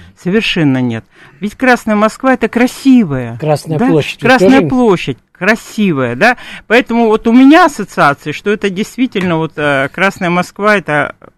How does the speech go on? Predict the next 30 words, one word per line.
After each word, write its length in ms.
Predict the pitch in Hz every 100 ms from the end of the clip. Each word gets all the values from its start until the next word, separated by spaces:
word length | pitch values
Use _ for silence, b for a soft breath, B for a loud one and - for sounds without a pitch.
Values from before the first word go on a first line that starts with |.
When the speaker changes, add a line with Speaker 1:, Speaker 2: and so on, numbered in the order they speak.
| _ _ _ -
Speaker 1:
аромат 420 | 143 156 175 170 -
именно 300 | 156 160 151
связан 380 | - 160 147
с 20 | 139
тем, 200 | 156 139
что 180 | -
красивый, 600 | 131 151 175 - 135 117
да? 220 | 117 185 220 B B B B
А 180 | - 190
вообще, 540 | 202 240 - 330 330 294
э, 200 | - 165 -
исторически 720 | 185 - 214 254 208 - - -
Август 340 | 165 170 220
Мишель 460 | 214 196 247 247 233 170
создал 460 | 220 220 196 196
аромат, 460 | 196 202 202 226 -
э, 580 | 170 170 160 156 156 131
«Любимый 340 | 170 185 240 214
букет 280 | 202 196
имбер-, 280 | 185 165 175 _
императрицы», 680 | 180 175 190 302 175 147 -
который, 480 | - 175 233 208 190 B B
ну, 160 | 220
исторически 720 | 262 - 262 277 269 208 - 190
мы 140 | 185
можем 320 | 185 175 170
сказать, 580 | 170 - 190 226 269 - B B B -
что 240 | - 214
он, 340 | 208 214 220 -
а, 560 | 165 175 170 165 151